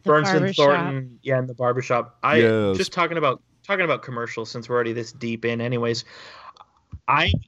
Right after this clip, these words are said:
Speaker 2: I miss the commercials. Um, um, I miss the commercials where it was like, uh, player X is a lousy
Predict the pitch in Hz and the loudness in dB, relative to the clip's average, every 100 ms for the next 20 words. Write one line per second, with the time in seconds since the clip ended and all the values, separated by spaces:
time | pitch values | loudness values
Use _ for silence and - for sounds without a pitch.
0 | _ 139 185 160 180 - 160 143 139 123 | _ -2 0 2 0 0 -4 -2 -2 -2
1 | 131 - 135 127 127 - - 120 120 120 | -2 0 0 0 -2 -10 -10 -2 0 0
2 | 110 98 107 - _ _ _ _ _ _ | -2 -6 -12 -18 _ _ _ _ _ _
3 | - - _ - 143 156 127 156 190 - | -20 -20 _ -2 -2 0 0 0 0 -2
4 | 160 151 123 123 139 131 131 123 123 123 | -6 -4 -4 -2 -2 -4 -2 0 0 -2
5 | 127 117 117 87 - _ _ _ _ _ | -4 -2 -2 -8 -14 _ _ _ _ _
6 | _ _ 139 123 113 110 - - - - | _ _ -2 0 2 0 -2 -6 -6 -10
7 | - _ _ _ _ - - 226 160 139 | -20 _ _ _ _ -16 -14 -12 -12 -12
8 | - - - - 165 151 - 135 139 - | -10 -10 -4 2 4 4 2 0 -2 -4
9 | - - 135 131 120 117 127 127 127 123 | -10 -4 -2 -2 0 2 2 0 -4 -6
10 | 120 120 | -8 -10